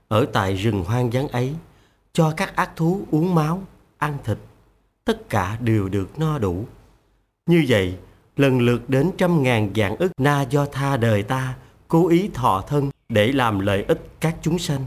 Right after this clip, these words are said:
Này Đại Mục Kiền Liên, nếu ta tự nói lúc hành đạo Bồ Tát, đem thịt máu nơi thân mà bố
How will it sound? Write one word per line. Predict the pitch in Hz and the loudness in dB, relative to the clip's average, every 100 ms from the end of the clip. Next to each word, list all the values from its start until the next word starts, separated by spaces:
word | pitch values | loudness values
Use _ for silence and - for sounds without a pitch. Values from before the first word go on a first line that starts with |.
| - _ _ _ _ _ _ _ | -12 _ _ _ _ _ _ _
Này | 120 113 104 | 0 2 2
Đại | 95 98 101 | 0 -2 0
Mục | 95 - - | -2 -4 -2
Kiền | 110 92 | -2 0
Liên, | 101 120 117 - _ _ _ _ _ _ | -2 -2 -2 -8 _ _ _ _ _ _
nếu | 135 147 - | 2 2 2
ta | 156 139 | 0 -2
tự | 139 120 | -2 -2
nói | 101 120 135 | 0 0 0
lúc | 165 220 - | 0 0 -2
hành | 127 107 104 | -4 -2 0
đạo | 98 92 | -2 -2
Bồ | 110 104 95 | -2 -2 -2
Tát, | 120 165 - - _ _ - | -6 -8 -12 -20 _ _ -2
đem | 156 156 143 | 0 0 0
thịt | 127 - | -4 0
máu | 127 135 180 | 0 2 2
nơi | 160 151 | 2 2
thân | 147 147 147 120 | 0 0 0 0
mà | 107 90 | 0 -2
bố | 104 | -4